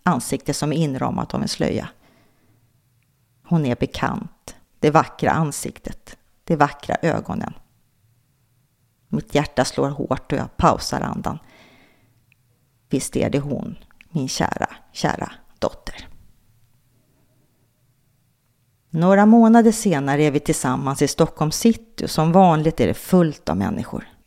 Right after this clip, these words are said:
Jag är på jakt efter ett par träningsskor. "De här är ju jättesnygga, tycker du inte det?" säger dotter och håller upp ett par rosa gympaskor.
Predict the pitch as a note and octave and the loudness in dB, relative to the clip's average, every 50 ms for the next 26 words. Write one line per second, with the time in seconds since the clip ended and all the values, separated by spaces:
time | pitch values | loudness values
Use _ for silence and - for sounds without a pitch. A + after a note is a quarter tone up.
0 | _ - C#3 C#3+ C#3+ C#3+ - - F#3+ E3+ C#3 B2 B2 - - - C3+ G2 - - | _ 0 2 2 2 2 2 4 4 6 4 4 2 -2 -4 -2 -2 -2 -2 -4
1 | - B2+ - - C#3 - - - G#3 F#3+ E3 D#3+ D#3 D#3 - - - G#3+ - - | -6 -4 -2 -2 -2 0 2 2 2 4 2 0 -2 -4 -4 0 0 0 0 -2
2 | - - _ _ _ _ _ _ _ _ _ _ _ _ _ _ _ - G2+ G#2 | -8 -20 _ _ _ _ _ _ _ _ _ _ _ _ _ _ _ -2 -2 0
3 | B2+ D3+ F#3+ F#3 E3 C3 C3+ A#2 A#2+ C3 C3 - F#3 E3+ - - - - - C3+ | 2 4 4 4 4 4 2 0 0 0 0 0 -2 -2 -2 -8 -8 -6 -6 2
4 | - - B3 C4 G3+ - F2+ - - - C#4 C#4 - - D#4+ C#4+ G3 - - - | 4 6 6 6 4 2 -2 0 2 2 2 4 4 6 6 6 6 4 2 -2
5 | - - - - B2 B2 B2 - C3 B2+ - - - C3 C3+ C3+ C#3+ D3 D3+ D3+ | -2 -2 -2 0 0 2 2 0 0 0 -2 -2 0 0 2 2 2 2 4 4
6 | C3+ C3 C3+ - - C#3 - - C#3 C#3 D3+ D#3 - - - - C3 D3+ D#3+ D3+ | 4 2 2 0 -2 0 2 2 2 4 4 2 2 0 -2 -4 -2 -2 0 -2
7 | B2+ G#2+ - B2+ B2 - C3+ - C3+ - | -2 -2 -4 -6 -6 -4 -4 -4 -4 -4